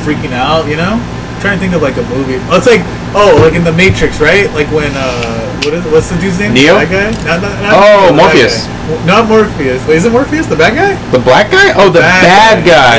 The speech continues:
Speaker 1: yeah.
Speaker 2: Oh, uh, Mister Smith? Or
Speaker 1: Yeah, when
Speaker 2: Smith?
Speaker 1: Mister Smith starts, like,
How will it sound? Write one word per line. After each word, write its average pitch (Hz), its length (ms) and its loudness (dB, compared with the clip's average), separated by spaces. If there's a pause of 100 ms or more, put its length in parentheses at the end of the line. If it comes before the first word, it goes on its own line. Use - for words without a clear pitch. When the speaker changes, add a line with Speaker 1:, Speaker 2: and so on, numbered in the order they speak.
(100)
Speaker 1:
yeah. 180 80 4 (240)
Speaker 2:
Oh, 120 80 4
uh, 113 240 4
Mister 139 260 0
Smith? 226 300 2 (160)
Or - 80 4
Speaker 1:
Yeah, 180 120 4
when 175 120 4
Speaker 2:
Smith? - 40 4 (140)
Speaker 1:
Mister 240 80 4
Smith 208 300 2
starts, 208 260 2
like, 170 220 0